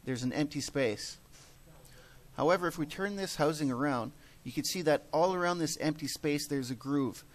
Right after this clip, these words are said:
So this groove will probably fit a plate to hold the battery, and it most likely will be made from a material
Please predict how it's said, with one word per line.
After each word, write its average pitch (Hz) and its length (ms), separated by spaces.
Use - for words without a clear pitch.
So 143 120
this 135 180
groove 190 240
will 175 80
probably 170 500
fit - 380
a - 60
plate - 400
to 139 80
hold 156 200
the 135 80
battery, 131 520
and 135 140
it - 80
most 165 240
likely 170 340
will 127 140
be 123 120
made 139 260
from 143 200
a 131 40
material 131 760